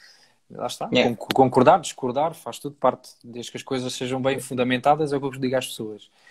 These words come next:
Speaker 1: Se me disserem que esta garrafa aqui é branca,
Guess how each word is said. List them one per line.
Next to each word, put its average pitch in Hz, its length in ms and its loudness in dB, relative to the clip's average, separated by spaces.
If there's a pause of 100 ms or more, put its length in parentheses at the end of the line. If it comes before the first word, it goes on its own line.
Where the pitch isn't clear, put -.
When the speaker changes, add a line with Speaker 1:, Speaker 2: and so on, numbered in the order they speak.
(380)
Speaker 1:
Se - 260 -4
me 147 100 4
disserem 160 680 6 (760)
que 135 100 2
esta 139 240 4
garrafa 147 640 4
aqui 120 560 -4 (340)
é 120 140 -2
branca, 156 460 4